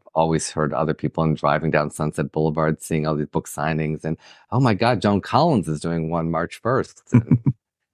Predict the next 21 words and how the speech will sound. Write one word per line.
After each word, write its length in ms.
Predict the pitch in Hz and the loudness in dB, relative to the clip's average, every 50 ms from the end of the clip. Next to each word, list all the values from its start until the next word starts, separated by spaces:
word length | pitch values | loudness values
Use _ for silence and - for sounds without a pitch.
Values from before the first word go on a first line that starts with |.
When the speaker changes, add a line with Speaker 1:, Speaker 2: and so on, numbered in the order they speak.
| _ _ _ - | _ _ _ -10
Speaker 1:
uh, 120 | 85 85 - - | -8 -8 -4 0
I'll 140 | 98 127 | 0 2
be 100 | 151 180 | 2 2
following 520 | 170 - 180 180 196 196 175 123 104 95 95 | 4 4 4 4 4 4 2 2 0 0 -2
her 180 | 95 92 90 | -4 -4 -4
once 220 | 87 87 87 - - | -4 -6 -8 -8 -12
again, 380 | 87 85 80 80 90 107 123 123 _ _ _ _ _ _ _ _ - | -12 -10 -10 -10 -10 -12 -14 -16 _ _ _ _ _ _ _ _ -16
and 120 | 101 87 | -16 -8
she's 200 | - - 98 85 | -4 -4 -4 -2
in 100 | 90 82 | -2 -4
my 140 | 80 80 85 | -4 -4 -4
book. 380 | 78 127 160 180 - _ _ _ _ _ _ _ _ - | -2 -2 -2 -2 -4 _ _ _ _ _ _ _ _ -4
Um, 640 | 120 117 117 117 117 117 117 113 113 117 120 120 123 _ _ - | -2 0 0 2 2 2 0 0 0 0 -2 -2 -4 _ _ -6
and 280 | 117 113 113 110 104 95 | -2 0 2 2 2 2
then 540 | 120 120 120 117 113 113 110 107 107 101 98 | 2 2 2 2 2 2 2 0 0 0 0
really 320 | 101 117 135 165 170 147 | 0 0 2 4 4 2
exciting 680 | 120 98 - - 101 98 95 90 90 92 92 95 95 | 2 0 0 0 0 2 2 2 2 2 0 0 -2
on, 460 | 73 95 95 95 92 92 92 92 92 87 | -4 -2 -2 0 0 0 0 -2 -2 -2
uh, 680 | 90 90 90 87 87 87 87 87 87 87 85 85 82 78 - _ - | 0 0 2 2 2 2 2 2 2 2 0 -2 -4 -6 -12 _ -2
April 340 | - 101 101 - - 113 101 | 0 0 0 0 0 -2 -2
sixteenth, 720 | 90 - - 92 - - - - - 123 113 85 80 80 | 0 -2 -4 -6 -6 -6 -6 -2 0 2 2 2 0 -2